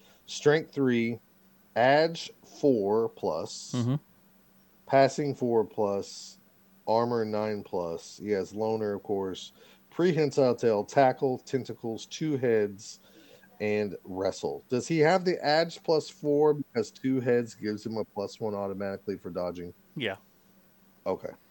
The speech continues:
Speaker 1: So
Speaker 2: So
Speaker 1: they wanted to give him two heads for flavor, but they really didn't want him to be good at dodging.
Speaker 2: Mm-hmm. And
Speaker 1: Okay.
Speaker 2: his special rule is worthless.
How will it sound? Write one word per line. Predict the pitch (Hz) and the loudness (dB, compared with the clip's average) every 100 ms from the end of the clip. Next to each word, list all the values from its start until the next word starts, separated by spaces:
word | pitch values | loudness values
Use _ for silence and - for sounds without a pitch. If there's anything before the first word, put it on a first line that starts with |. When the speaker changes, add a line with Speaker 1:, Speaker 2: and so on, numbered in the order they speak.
| _ - _ _ _ _ | _ -20 _ _ _ _
Speaker 1:
So | - 147 | 6 8
Speaker 2:
So | |
Speaker 1:
they | 135 143 - - | 10 8 4 6
wanted | 202 233 | 8 8
to | 202 | 6
give | 185 170 | 4 4
him | 139 | 0
two | 175 151 | 0 4
heads | 147 135 131 | 6 4 2
for | - 101 | -10 -10
flavor, | - 139 123 98 95 - - - - | 0 2 4 0 -6 -8 -16 -14 -2
but | 139 | 4
they | 139 | 4
really | 139 160 160 | 6 6 6
didn't | 143 139 135 | 4 2 0
want | 127 | -2
him | 127 123 | -2 -6
to | 110 | -4
be | 110 | -6
good | 104 - 117 113 | -6 -4 -2 -2
at | 92 | -4
dodging. | - - - - _ _ 180 | -8 -12 -14 -18 _ _ 6
Speaker 2:
Mm-hmm. | 170 180 160 - - _ _ _ _ _ _ _ _ _ _ _ - | 10 8 6 -2 -20 _ _ _ _ _ _ _ _ _ _ _ 2
And | 156 | 6
Speaker 1:
Okay. | 135 | 8
Speaker 2:
his | 180 240 - | 8 6 2
special | - 104 107 95 | 2 2 2 0
rule | 104 151 170 | 2 2 0
is | - | -2
worthless. | 226 233 - - - | -4 -4 -4 -6 -6